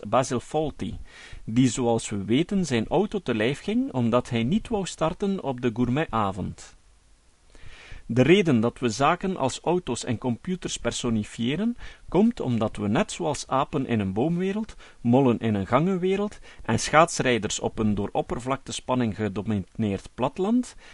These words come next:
in een sociale wereld leven. We zwemmen door een zee van mensen,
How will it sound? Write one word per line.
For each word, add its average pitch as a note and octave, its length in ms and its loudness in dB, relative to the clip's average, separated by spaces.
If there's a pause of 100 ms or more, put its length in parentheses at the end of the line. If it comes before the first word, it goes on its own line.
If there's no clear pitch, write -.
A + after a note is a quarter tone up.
(120)
in A#2 160 4
een A2+ 80 4
sociale C#3 520 0
wereld C3+ 380 0
leven. F#2 460 -6 (360)
We A2 200 0
zwemmen E3+ 500 4
door E3 160 0
een A2+ 160 2
zee D#3+ 260 0
van D3+ 240 -2
mensen, C3 520 -2